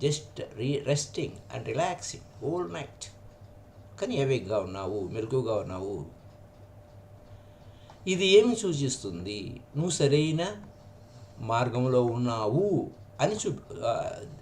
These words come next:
నిదర్శనం అన్నమాట. ఒక సూచిక, ఒక ఇండికేషన్. That you are on the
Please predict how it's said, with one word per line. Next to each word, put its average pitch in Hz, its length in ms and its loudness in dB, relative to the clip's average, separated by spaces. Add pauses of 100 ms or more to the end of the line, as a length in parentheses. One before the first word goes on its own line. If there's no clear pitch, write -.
నిదర్శనం 143 520 0
అన్నమాట. - 300 -10 (720)
ఒక 139 180 0
సూచిక, 175 380 -2 (200)
ఒక 110 120 -8
ఇండికేషన్. 135 560 2 (1400)
That 170 200 8
you 160 180 4
are 190 300 8 (480)
on 160 120 4
the 196 160 8